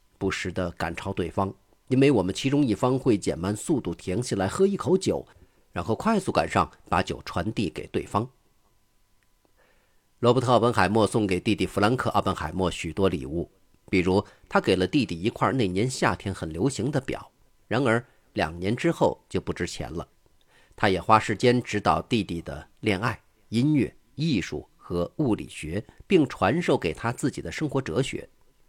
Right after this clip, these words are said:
他说：“不好的生活哲学会导致很可怕的后果，因为。”在筹划时期，你的想法会主导你紧要关头的处事方式，而此时往往一个小小的错误就可能导致不可挽回的后果，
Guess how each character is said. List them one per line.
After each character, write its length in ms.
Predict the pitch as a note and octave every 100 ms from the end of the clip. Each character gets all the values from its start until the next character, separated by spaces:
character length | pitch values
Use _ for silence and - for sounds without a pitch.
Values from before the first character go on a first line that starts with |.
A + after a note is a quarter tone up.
| _ _ _ _
他 100 | -
说： 200 | B2 C#3
“不 120 | C3+ D#3+
好 200 | A2+ G#2
的 100 | G#2
生 160 | D3
活 100 | B2
哲 200 | A2+ B2
学 260 | B2+ G2 G2+
会 180 | - F#2+
导 220 | E2 E2+
致 160 | G2+
很 240 | F2+ F2+ A#2
可 180 | - -
怕 220 | - F2
的 80 | -
后 240 | - F2+
果， 280 | D2+ - - _ _ _
因 120 | E3
为。” 240 | D3 C3+ - - _ _
在 160 | E3
筹 260 | - G2 D3
划 240 | D#3+ A#2
时 160 | F#2+ A2+
期， 220 | - D#3
你 160 | C#3 F2+
的 100 | F2
想 380 | - E2 C3
法 200 | E3 D#2
会 220 | C#2+ A#2 F#2+
主 300 | - G2+ E3+
导 240 | G2 G#2
你 160 | G2 G2+
紧 280 | - D#2+ E2
要 120 | F#2+
关 320 | E2+ B2+ C#3
头 220 | B2+ D#2+
的 100 | F#2+ F2+
处 240 | - D2+
事 180 | - D2+
方 260 | - D#3+
式， 280 | F#3 - - _ _ _
而 140 | G3
此 160 | G#3 B2+
时 240 | B2+ D3+ - -
往 180 | F3
往 160 | G3 C#3
一 100 | F3+
个 120 | F#3+
小 260 | E3+ A#2 F#3+
小 200 | C#3+ E2+
的 120 | G2
错 300 | - - C3+
误 140 | G2
就 140 | G2 A2+
可 200 | - F#2
能 200 | F2+ C3
导 180 | F2+ D#2+
致 140 | A2
不 160 | - C3+
可 160 | -
挽 200 | D3 -
回 220 | - - A2+
的 100 | C3
后 260 | - D3
果， 240 | - -